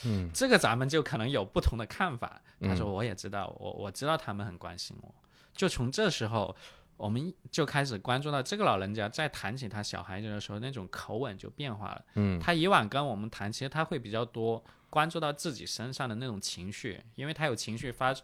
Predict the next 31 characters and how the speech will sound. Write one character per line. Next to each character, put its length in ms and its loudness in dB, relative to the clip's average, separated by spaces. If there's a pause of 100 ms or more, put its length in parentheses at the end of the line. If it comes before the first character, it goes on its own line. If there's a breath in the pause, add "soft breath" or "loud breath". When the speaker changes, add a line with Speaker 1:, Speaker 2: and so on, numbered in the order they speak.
(180 soft breath)
Speaker 1:
嗯。 220 2
Speaker 2:
发 120 10
不 120 -2
出 160 -2
去 200 -2
嘛。 140 2
Speaker 1:
没， 160 10
没 240 10
聊 180 12
明 280 6
白。 100 2
Speaker 2:
对， 240 4
没 160 -2
聊 180 2
明 220 -2
白。 180 2
现 240 0
在 140 4
他 160 0
是 220 0
自 200 0
己 140 0
转 260 4
过 80 0
这 140 -2
个 80 -4
弯， 320 2 (880)
他 140 -6
是 80 -2
觉 120 -4
得 160 -4